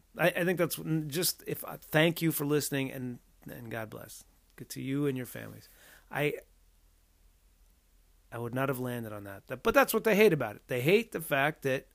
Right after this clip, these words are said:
you're, like all cops, lifeguards are not cops.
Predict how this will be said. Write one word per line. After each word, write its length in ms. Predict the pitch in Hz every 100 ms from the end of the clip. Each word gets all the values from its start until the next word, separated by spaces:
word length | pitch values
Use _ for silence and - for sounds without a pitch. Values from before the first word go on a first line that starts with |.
| _ _ _ _ _ _ _ _
you're, 360 | 135 156 185 185 -
like 260 | 147 160 -
all 260 | 151 180
cops, 560 | 196 120 117 - - - _ _ _ _ _ -
lifeguards 400 | 165 - 226 196
are 60 | 143
not 280 | 143 160
cops. 540 | - 151 - - -